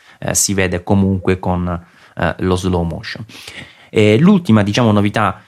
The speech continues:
eh, hardware che c'è nella, nel cinque S è Touch I D. Eh, Touch I D che ovviamente sto provando perché appena, eh, configuri un nuovo iPhone cinque S ti fa registrare la tua impronta digitale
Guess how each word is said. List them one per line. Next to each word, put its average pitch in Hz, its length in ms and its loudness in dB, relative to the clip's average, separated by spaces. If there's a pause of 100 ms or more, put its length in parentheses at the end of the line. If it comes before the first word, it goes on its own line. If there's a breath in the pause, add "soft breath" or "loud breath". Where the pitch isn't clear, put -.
(120 soft breath)
eh, 92 220 0
hardware 101 400 0
che 95 120 -2
c'è 98 240 0
nella, 90 440 0
nel 90 180 -2
cinque 139 300 0
S - 140 -4
è 95 100 -2
Touch 92 280 -4
I 92 120 -2
D. 87 200 -6 (520 loud breath)
Eh, 104 520 2
Touch 127 240 -2
I 170 140 2
D 160 140 -2
che 95 400 2
ovviamente 92 440 0
sto 90 140 -4
provando 98 360 0
perché 87 220 -8
appena, 90 420 -4 (260 soft breath)
eh, - 360 -6
configuri 98 560 0
un 92 80 -2
nuovo 92 260 0
iPhone 92 220 -4
cinque 92 260 -2
S 90 160 -4
ti 85 100 -10
fa 90 180 -2
registrare 87 560 -4
la 87 100 -6
tua 90 100 -8
impronta 92 360 -2
digitale 143 560 0